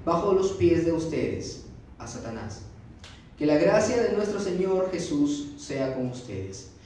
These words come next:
Saludos de parte de Timoteo, mi compañero de trabajo, como también de Lucio, Jasón y Sosípater, mis parientes. Yo, Tercio, que escribo esta carta, los saludo en el Señor.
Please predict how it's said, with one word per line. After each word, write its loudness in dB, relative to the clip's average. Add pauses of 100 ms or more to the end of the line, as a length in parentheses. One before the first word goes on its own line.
(200)
Saludos 6
de 4
parte 4
de 4
Timoteo, 4
mi 4
compañero 0
de 2
trabajo, -2 (300)
como -4
también 0
de 0
Lucio, 0
Jasón -2
y -4
Sosípater, -4
mis -4
parientes. -8 (680)
Yo, 4 (120)
Tercio, 2
que -6
escribo -6
esta -2
carta, -4 (260)
los -2
saludo 2
en 0
el 0
Señor. -4